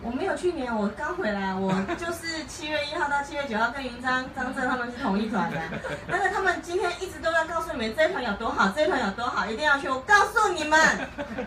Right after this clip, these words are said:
那个心理不够坚强的千万不要去，因为我上部落第一天晚上就在心里咒骂我自己说，没事干嘛来这种烂地方？明明就有澳洲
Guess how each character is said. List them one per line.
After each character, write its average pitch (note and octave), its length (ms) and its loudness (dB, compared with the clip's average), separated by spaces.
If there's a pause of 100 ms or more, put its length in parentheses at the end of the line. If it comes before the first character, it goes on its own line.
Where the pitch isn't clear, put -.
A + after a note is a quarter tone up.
(680)
那 C#4+ 140 -2
个 C#4+ 220 4
心 D4+ 240 -8
理 C4 120 -2
不 F#3 120 2
够 B3+ 220 2
坚 B3 200 -4
强 G3 220 -4
的 - 200 -4
千 C4+ 500 2
万 A#3 320 6
不 F#3+ 160 0
要 F#3 220 2
去， F#3+ 160 -2
因 G3+ 160 -2
为 B3 40 -2
我 A3 220 0 (560)
上 D#4+ 180 8
部 D#4+ 160 2
落 C#4+ 240 8
第 C#4+ 220 -4
一 D4 40 -2
天 C#4 140 0
晚 G3+ 200 0
上 C4 120 -4
就 C4 80 -6
在 C4 140 2
心 C4+ 180 -4
里 A3+ 220 2
咒 D#4 180 4
骂 C4 160 6
我 G3+ 140 4
自 - 160 -6
己 A3 100 -4
说， A#3 240 0 (320)
没 E4+ 180 6
事 - 280 -4
干 F#4 140 6
嘛 D4+ 100 8
来 C#4+ 240 4
这 - 80 4
种 C4+ 260 2
烂 D#4 280 4
地 E4+ 160 2 (200)
方？ C#4+ 360 4 (580)
明 F4 40 0
明 B4 300 2
就 C5 80 4
有 A#4 60 12
澳 - 300 10
洲 G#4+ 100 2